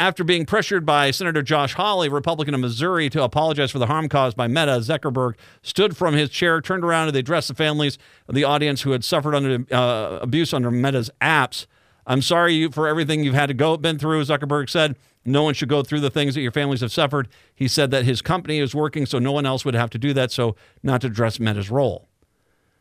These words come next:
Though executives at Meta, Snap, Discord, X, and TikTok were all called to the hearing, the latter three were subpoenaed to testify. Uh, it was Mister Zuckerberg and Shao Chu, TikTok's exe-, uh, chief executive, who spent most of the time in the spotlight. Senators grilled the two men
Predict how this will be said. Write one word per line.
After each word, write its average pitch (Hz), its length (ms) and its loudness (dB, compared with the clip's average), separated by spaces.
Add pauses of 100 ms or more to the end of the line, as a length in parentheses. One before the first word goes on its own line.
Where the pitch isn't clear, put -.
(320)
Though 151 160 4
executives 147 480 0
at 151 80 -4
Meta, 147 220 0
Snap, 151 340 -2
Discord, 147 380 0
X, 147 260 0
and 131 100 -2
TikTok 143 440 0
were 139 100 0
all 131 160 2
called 139 300 0
to 131 80 -4
the 127 100 0
hearing, 156 320 0
the 123 80 0
latter 156 320 2
three 143 220 -2
were 131 160 0
subpoenaed 135 480 -2
to 98 60 -10
testify. 107 640 -2 (800)
Uh, 127 400 4
it 143 160 0
was 131 180 0
Mister 147 240 0
Zuckerberg 135 760 0
and 123 280 0
Shao 123 280 0
Chu, 156 360 0
TikTok's 131 520 -2
exe-, 117 180 -10
uh, 120 380 0
chief 143 180 -4
executive, 123 540 -2 (300)
who 139 100 -2
spent 143 320 0
most 151 240 0
of 156 40 -8
the 139 60 0
time 135 280 0
in 127 40 -4
the 117 80 -4
spotlight. 135 560 0
Senators 139 320 -2
grilled 135 260 0
the 120 80 -2
two 147 160 0
men 131 280 0